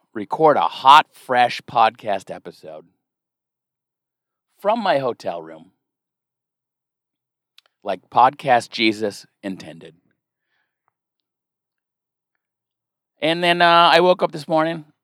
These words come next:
<clears throat> took a shower, scratched my arm,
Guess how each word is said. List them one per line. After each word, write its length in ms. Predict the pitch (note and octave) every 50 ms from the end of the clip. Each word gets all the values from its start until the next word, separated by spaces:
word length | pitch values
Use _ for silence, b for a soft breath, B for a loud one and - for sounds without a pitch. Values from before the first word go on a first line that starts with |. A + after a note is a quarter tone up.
| _ _ _
<clears throat> 320 | _ _ _ _ _ _
took 1700 | - D4 D4 C4 B3+ G#3+ E3+ C3 A2 G#2 - _ _ - - _ _ _ _ _ _ _ _ _ _ _ _ _ _ _ _ - E3 D#3+ -
a 60 | D#3
shower, 520 | - - E3 D#3 D#3 E3 E3+ E3+ E3+ E3 - _ _ _ _ _ _ _ _ _ _ _ _ _ _ _ _ _ _
scratched 440 | - - - - D#3+ D#3+ D#3+ - -
my 140 | D3+ D3 C#3+
arm, 460 | C#3 D3 D#3 D#3+ E3 E3 E3 D3